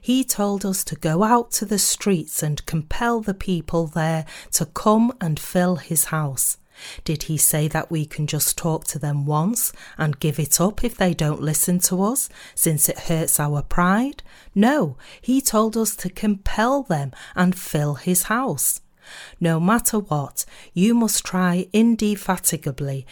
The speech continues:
to bring your family members to the church, even if they just listen to the sermon and leave. You must keep on preaching the gospel to them.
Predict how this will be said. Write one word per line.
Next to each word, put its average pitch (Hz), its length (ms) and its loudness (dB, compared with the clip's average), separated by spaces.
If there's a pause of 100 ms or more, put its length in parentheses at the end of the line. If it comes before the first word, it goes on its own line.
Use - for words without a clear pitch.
(200)
to 151 140 0
bring 196 340 4
your 214 220 4
family 180 440 2
members 165 480 0
to 160 160 -2
the 151 140 -2
church, 139 560 -4 (260)
even 247 380 2
if 196 140 0
they 165 200 -2
just 214 400 -2
listen 190 340 2
to 180 120 -2
the 170 120 0
sermon 160 560 2
and 151 220 0
leave. 139 520 -4 (460)
You 185 120 4
must 196 300 2
keep 254 360 0
on 208 160 4
preaching 196 540 0
the 170 100 0
gospel 151 500 -2
to 143 320 -2
them. 131 320 -10